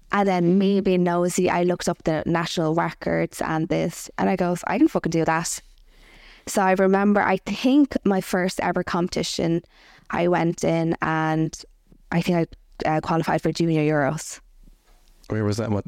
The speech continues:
Speaker 2: year was
Speaker 1: In
Speaker 2: that?
Speaker 1: Capital, and I think it was two thousand fourteen.
Speaker 2: Oh, that's Cyprus, was it, or?
Speaker 1: Um, Junior Euros was Lithuania, I think
Speaker 2: Okay.
Speaker 1: so. Yeah, I can't read.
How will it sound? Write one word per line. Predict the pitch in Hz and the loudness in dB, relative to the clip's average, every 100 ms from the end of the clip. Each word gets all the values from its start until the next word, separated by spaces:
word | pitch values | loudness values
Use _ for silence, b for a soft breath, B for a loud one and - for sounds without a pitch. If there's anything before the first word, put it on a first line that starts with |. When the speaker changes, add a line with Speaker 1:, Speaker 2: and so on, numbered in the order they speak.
| 110 | -4
Speaker 2:
year | 101 98 | -4 0
was | 98 | 2
Speaker 1:
In | |
Speaker 2:
that? | 220 | 2
Speaker 1:
Capital, | - 185 - - 254 254 | 0 -4 -4 -2 2 2
and | - | 2
I | 190 | 0
think | 180 - 185 | 0 -2 0
it | |
was | - - | -2 -4
two | - - | -6 -4
thousand | 196 - 175 170 165 165 | -4 -2 -2 0 0 -4
fourteen. | - 170 156 - 156 147 - | -2 -2 -2 0 0 0 -6
Speaker 2:
Oh, | - 90 90 85 | -6 -4 -2 -2
that's | 95 95 - | -2 -2 -6
Cyprus, | - 107 120 139 139 - 143 | -2 0 2 0 0 -2 -2
was | 131 | 0
it, | 139 143 | 2 2
or? | 135 135 139 _ _ - | 0 0 -4 _ _ -4
Speaker 1:
Um, | 202 202 196 196 196 190 185 - | 0 2 2 2 2 2 0 2
Junior | 226 220 202 | 4 4 4
Euros | 180 170 170 170 180 | 2 2 2 0 -2
was | - 165 - | -2 -4 -6
Lithuania, | 180 175 - - 175 208 269 294 294 | -6 -6 -4 -4 0 4 4 6 4
I | 262 | 0
think | - 269 277 | 2 2 2
Speaker 2:
Okay. | - | -2
Speaker 1:
so. | 254 262 | -2 0
Yeah, | 254 226 220 | 2 0 0
I | 226 | -4
can't | - - | -4 -2
read. | 208 214 | -2 -2